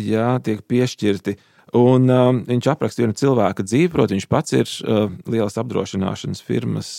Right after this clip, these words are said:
uh, vadītājs, un viņš jau tagad veikalā pērk saldumus tikai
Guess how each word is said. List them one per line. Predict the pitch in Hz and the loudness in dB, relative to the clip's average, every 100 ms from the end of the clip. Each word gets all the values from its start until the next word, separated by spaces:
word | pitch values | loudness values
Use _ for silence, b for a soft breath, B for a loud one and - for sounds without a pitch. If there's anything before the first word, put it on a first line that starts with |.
| 101 | -8
uh, | 101 | -4
vadītājs, | 98 120 156 175 175 185 147 135 - b b | 0 0 0 -2 0 0 0 -2 -8 b b
un | - 131 | 2 4
viņš | 127 | 4
jau | 123 | 4
tagad | - 185 95 90 | 4 2 2 -2
veikalā | 101 104 156 - 139 135 120 117 _ b b b - | 0 0 0 0 0 2 2 -2 _ b b b 0
pērk | 139 120 101 | 4 4 0
saldumus | - 107 123 165 160 135 - | 0 4 6 6 4 4 0
tikai | 135 - 127 117 | -2 2 2 2